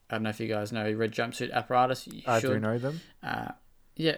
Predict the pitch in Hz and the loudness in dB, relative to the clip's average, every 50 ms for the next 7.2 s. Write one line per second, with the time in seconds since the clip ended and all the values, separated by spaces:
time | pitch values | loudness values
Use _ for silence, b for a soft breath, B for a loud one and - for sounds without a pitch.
0 | - - - - 135 123 123 127 127 123 - 131 131 - - 147 147 147 143 147 | -2 -8 -6 -2 2 6 6 6 6 8 6 4 4 6 4 4 4 4 2 0
1 | - 147 143 143 143 143 143 139 131 151 151 143 151 175 190 - - 123 113 107 | 2 4 4 6 6 4 2 -2 -2 -2 0 0 2 0 0 -2 -2 -2 -2 -2
2 | - 117 110 113 113 107 110 117 113 110 127 110 110 110 110 - - - 110 107 | 0 2 4 4 4 4 4 2 0 0 -2 -4 -2 -2 -4 -6 -6 -6 -6 -4
3 | 113 117 113 113 113 - - 127 - - 139 135 - - 165 165 156 - 120 117 | -2 -2 -2 -2 -4 -4 -4 -4 -2 -2 -2 -2 0 2 2 2 4 4 4 4
4 | 113 - - 131 120 110 107 - - - 151 127 127 127 123 127 127 120 - - | 4 4 2 2 2 2 0 -6 -10 -10 -8 -4 -4 -4 -2 -4 -4 -6 -4 -4
5 | 113 113 110 - 113 107 110 107 110 110 123 - - - 120 113 110 - - 156 | -4 -4 -4 -2 -2 -2 -2 -2 -2 -4 -4 -6 -4 0 0 0 0 0 0 0
6 | 170 196 - B B B B B B B B B B - 117 110 107 107 110 110 | 0 -2 -4 B B B B B B B B B B -6 -4 -2 -2 0 0 -2
7 | 110 110 110 - | -2 -2 -4 -6